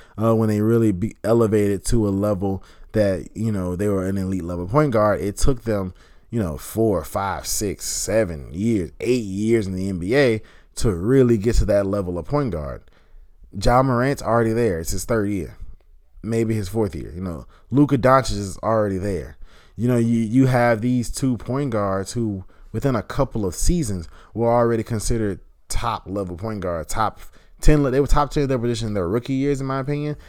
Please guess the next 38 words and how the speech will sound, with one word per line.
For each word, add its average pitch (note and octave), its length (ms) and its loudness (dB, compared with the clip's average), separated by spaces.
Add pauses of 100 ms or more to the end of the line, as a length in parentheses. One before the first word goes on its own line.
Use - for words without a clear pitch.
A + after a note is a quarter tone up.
(220)
They're G#2 220 2
both A#2+ 420 2 (240)
top - 260 2
five G2+ 600 -2
at F#2 80 -6
their G2 160 -2
position F#2 340 -2
right E2+ 220 -4
now. F2+ 340 -6 (340)
And G#2+ 160 -2
it - 20 0
only A2 220 -2
took A#2 260 -2
them G2 240 -4
until F#2+ 240 -4
their F#2 120 -4
third G2+ 260 -2
or F2+ 60 -4
fourth F#2 260 -6
year F2 160 -6
to E2+ 140 -8
accomplish G2+ 420 -6
that, G#2 260 -2 (240)
which G#2+ 220 2
is G2+ 120 0
something A2 440 2
that's F#2 240 -2
not F#2+ 480 -6
very F#2 480 -4
normal F2 580 -6 (160)
for - 160 0
point A2 280 0
guard F#2 180 -4
development. E2 420 -6
That's A2 220 0
like A#2 320 4 (260)
a A2+ 260 2
quarterback G#2+ 600 2